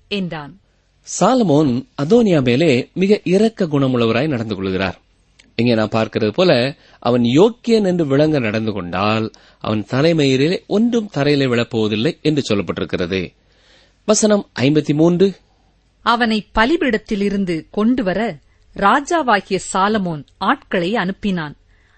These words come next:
Speaker 1: அவன் வந்து ராஜாவாகிய சாலமோனை வணங்கினான். சாலமோன் அவனை பார்த்து,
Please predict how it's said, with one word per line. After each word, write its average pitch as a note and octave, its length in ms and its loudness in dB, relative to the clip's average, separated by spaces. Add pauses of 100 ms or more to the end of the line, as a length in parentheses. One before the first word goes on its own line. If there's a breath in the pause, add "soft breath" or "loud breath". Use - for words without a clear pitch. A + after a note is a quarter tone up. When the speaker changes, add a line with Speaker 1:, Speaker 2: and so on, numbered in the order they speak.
(160)
Speaker 1:
அவன் F#3 300 -2
வந்து G3 460 -2 (500)
ராஜாவாகிய A#3+ 800 2 (120)
சாலமோனை G3 580 -2
வணங்கினான். F#3 720 -2 (640)
சாலமோன் A#3+ 520 0
அவனை F#3 440 -4
பார்த்து, A3 560 -2